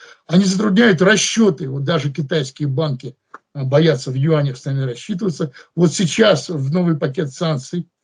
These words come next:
войдут и те банки, э, третьих стран,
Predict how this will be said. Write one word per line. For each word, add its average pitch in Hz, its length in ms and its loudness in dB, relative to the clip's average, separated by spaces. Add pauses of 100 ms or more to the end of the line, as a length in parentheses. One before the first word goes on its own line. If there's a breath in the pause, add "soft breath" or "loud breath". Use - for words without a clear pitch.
(300)
войдут 170 480 4 (140)
и 175 280 4
те 190 200 2
банки, 170 500 0
э, 160 380 0
третьих 151 340 -2
стран, 160 460 -2